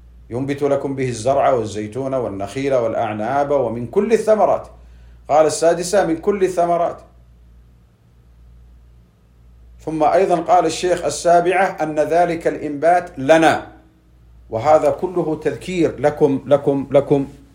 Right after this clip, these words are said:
لماذا؟ على أن هذه لنا ونحن له جل جلاله. هذا الخلق كله لنا، ونحن لا يجوز لنا إلا أن نكون له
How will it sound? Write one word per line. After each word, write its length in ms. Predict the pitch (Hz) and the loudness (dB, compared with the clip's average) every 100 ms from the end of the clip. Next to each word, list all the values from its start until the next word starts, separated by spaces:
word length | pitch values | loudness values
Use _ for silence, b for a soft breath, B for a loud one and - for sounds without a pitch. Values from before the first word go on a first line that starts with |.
| _ _ | _ _
لماذا؟ 560 | 120 202 240 156 165 - - - _ _ _ _ - _ b b b b - | 0 4 6 6 4 -2 -14 -20 _ _ _ _ -20 _ b b b b -4
على 220 | 165 190 | 2 6
أن 360 | 180 - 220 190 | 6 6 4 4
هذه 680 | 175 202 190 160 139 120 120 | 4 4 4 4 2 -2 -2
لنا 540 | 139 190 220 233 - 139 | 2 4 6 4 2 -2
ونحن 460 | 143 156 180 165 | 0 0 -2 -4
له 460 | 208 190 131 107 - - _ _ _ _ - - - - _ _ | 0 4 4 2 -8 -16 _ _ _ _ -20 -20 -20 -20 _ _
جل 280 | 147 147 135 | 0 2 0
جلاله. 440 | 123 117 92 82 - - - - _ _ _ _ _ _ - - | 0 0 -2 -6 -14 -20 -20 -20 _ _ _ _ _ _ -20 -14
هذا 400 | - 185 190 170 | 2 4 6 6
الخلق 460 | - - 196 196 170 | 4 4 2 2 -6
كله 680 | 170 226 240 220 190 180 | -2 -2 0 2 4 4
لنا، 300 | 131 - - - _ _ _ _ _ - _ - _ _ _ - | 2 -2 -8 -20 _ _ _ _ _ -20 _ -20 _ _ _ 0
ونحن 760 | 135 151 208 - 220 262 247 | 2 4 2 2 -2 0 -2
لا 300 | 165 170 220 | 0 4 6
يجوز 500 | 240 214 160 196 175 | 6 4 2 -2 -2
لنا 540 | 180 185 196 196 185 - | -2 -2 0 -2 -2 -2
إلا 520 | 202 180 175 165 170 | -2 2 4 4 2
أن 160 | 175 156 | -2 -2
نكون 560 | 143 180 175 160 160 | -4 -2 -2 0 -2
له 540 | - 135 180 147 107 | -2 4 6 6 0